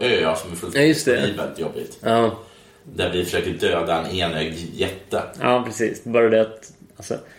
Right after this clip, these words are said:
Speaker 2: man skulle väl säkert kunna kolla upp det också, vad som är det smidigaste sättet
Speaker 1: Ja.
Speaker 2: att döda den på.
Speaker 1: Ja.
Speaker 2: Men liksom allt, alla möjliga grejerna nu har bara känts som att, ja, vi kan få ner dem till kanske sjuttio procent H P och sen
Speaker 1: Ja.
Speaker 2: börjar de regenna igen.
Speaker 1: Ja.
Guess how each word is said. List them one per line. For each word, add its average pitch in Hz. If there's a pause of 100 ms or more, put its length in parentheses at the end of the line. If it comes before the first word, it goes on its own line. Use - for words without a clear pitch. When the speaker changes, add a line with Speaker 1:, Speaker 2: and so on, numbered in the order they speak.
(160)
Speaker 2:
man 127
skulle 135
väl 135
säkert 101
kunna 107
kolla 110
upp 120
det 104
också, 101
vad 101
som 104
är 95
det 98
smidigaste 104
sättet 101
Speaker 1:
Ja. 101
Speaker 2:
att 107
döda 113
den 113
på. 120
Speaker 1:
Ja. 95 (100)
Speaker 2:
Men 123
liksom 120
allt, 139
alla 131 (380)
möjliga 123
grejerna 110
nu 117
har 104
bara 104
känts 104
som 104
att, 98 (300)
ja, -
vi 107
kan 110
få 123
ner 113
dem 104
till 101
kanske 101
sjuttio 113
procent 104
H 110
P 113
och 104
sen 110
Speaker 1:
Ja. 104
Speaker 2:
börjar 101
de 104
regenna 104
igen. 123
Speaker 1:
Ja. 95